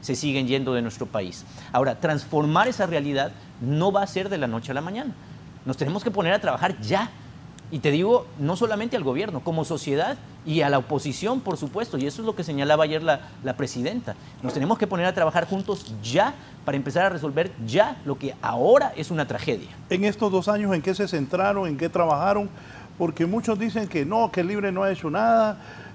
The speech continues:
Speaker 2: que, que no se ve nada. ¿Qué le responde a esos cuestionamientos?
Speaker 1: Bueno, mira, es, es un cuestionamiento realmente absurdo. Una cuestión es que, claro, cuando, eh, llegamos, eh, producto de ese mandato popular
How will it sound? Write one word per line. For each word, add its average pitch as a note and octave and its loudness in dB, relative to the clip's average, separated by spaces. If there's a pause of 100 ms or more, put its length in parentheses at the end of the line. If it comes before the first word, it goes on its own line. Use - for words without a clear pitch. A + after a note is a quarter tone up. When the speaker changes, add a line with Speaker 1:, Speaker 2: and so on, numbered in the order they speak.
Speaker 2:
que, D#3 2 (800)
que D#3+ 0
no F3+ -2
se G3 -2
ve D#3+ 0
nada. G#3 2 (2000)
¿Qué A3 2
le A3 4
responde F#3+ 0
a F#3 4
esos F3 -2
cuestionamientos? C3+ -6 (300)
Speaker 1:
Bueno, A#3 -6
mira, D#3 -4
es, C3 -6
es C3+ -4
un F3 -4
cuestionamiento C3 2
realmente A#2 2
absurdo. A2+ -2
Una E3 0
cuestión D3+ -2
es D#3 -2
que, C#3 -4
claro, C#3 4
cuando, A#2 0
eh, C3 -4
llegamos, C3 2 (340)
eh, A#2 0
producto D3 2
de D3+ 6
ese D3+ -2
mandato C3+ -2
popular B2 2